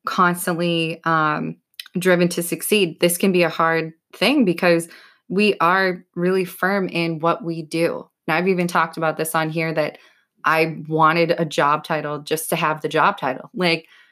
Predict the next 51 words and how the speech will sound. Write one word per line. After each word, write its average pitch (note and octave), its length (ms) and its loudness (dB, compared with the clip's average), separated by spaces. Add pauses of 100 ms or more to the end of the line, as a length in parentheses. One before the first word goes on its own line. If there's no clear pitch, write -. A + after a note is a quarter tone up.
(160)
you F#3+ 200 2
can G3 220 0
want D#3 340 2
things F3+ 320 -2
sometimes D#3 500 -4
because E3+ 380 -2
you F3 100 0
feel F#3 260 2
like E3+ 200 2
it D#3 220 0
affirms D#3+ 800 -4 (480)
what E3 180 0
you F3 80 2
know E3 180 4
to D#3+ 100 2
be D#3 140 -4
true. D3+ 480 -2
And E3+ 140 0
that's D3+ 180 -2
really F3+ 280 0
the E3 260 -2
ego E3+ 260 -2
at - 140 -6
work. D#3+ 380 -2 (400)
Because F3 280 2
when F3 160 4
you E3+ 220 0
are F3 300 2
good E3+ 200 2
at D3+ 100 0
what D#3+ 160 -2
you E3 100 -2
do, E3 260 0
you D#3+ 340 -6
don't F3 300 0
need E3+ 140 -4
a D3 60 -6
title E3+ 400 0
to - 120 -14
prove A3 260 0
it. C#3 220 0 (220)
You D3 80 -8
just D#3+ 240 -8
do C3+ 120 -4
what C#3+ 160 -6
you E3+ 60 -2
do. F#3 300 2 (320)
So G3 300 2
the F3+ 120 0
thing A3+ 240 0
is, F#3+ 340 0